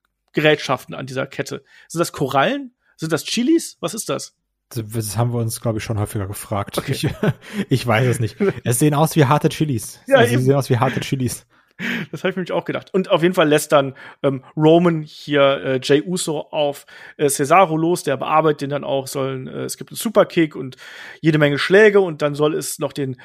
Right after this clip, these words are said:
Speaker 1: äh, Splash geben, aber dann gibt es die Musik von Seth Rollins und Seth Rollins kommt hier raus. Es gibt einen kurzen Stare-Down zwischen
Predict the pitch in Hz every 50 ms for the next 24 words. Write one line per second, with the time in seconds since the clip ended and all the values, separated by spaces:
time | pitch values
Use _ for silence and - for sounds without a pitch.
0 | - - - - - 143 135 131 123 - _ _ _ _ - - - - - 226
1 | 285 277 - - - - 226 240 233 226 233 220 - - - 175 185 196 190 196
2 | 190 170 151 156 147 156 170 165 151 139 165 160 - - 185 160 143 - - -
3 | - - - - - - 143 151 156 151 143 135 131 151 202 220 208 - - _
4 | _ _ - - - 160 156 156 147 - _ _ - - - - 180 180 156 147
5 | 160 151 170 202 208 208 208 190 - - 151 143 - 151 139 - 151 160 165 156
6 | - - - 147 - - 143 143 175 214 196 185 151 - 156 - - 139 - -
7 | - 226 294 294 - 233 196 - - - - 190 214 233 220 185 190 202 196 208
8 | 208 - - - - 190 - - 190 180 170 -